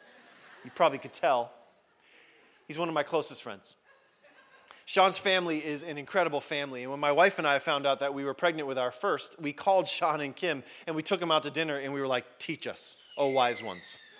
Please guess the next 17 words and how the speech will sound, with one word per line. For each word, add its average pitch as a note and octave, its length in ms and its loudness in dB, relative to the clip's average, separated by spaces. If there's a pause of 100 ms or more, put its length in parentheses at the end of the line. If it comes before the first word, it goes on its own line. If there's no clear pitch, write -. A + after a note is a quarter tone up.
(140)
How G3 340 8
do G#3 140 2
we G3 140 0
do E3+ 180 0
family?" A2 540 -2 (280)
I G#3 100 6
just G#3+ 100 0
have B3 120 6
an G#3+ 60 6
enormous G3+ 500 4
amount E3+ 200 2
of D#3 60 2
respect D#3 420 0
and D3+ 120 -4
love D#3 220 6
for C#3 80 -2
him D#3+ 240 -4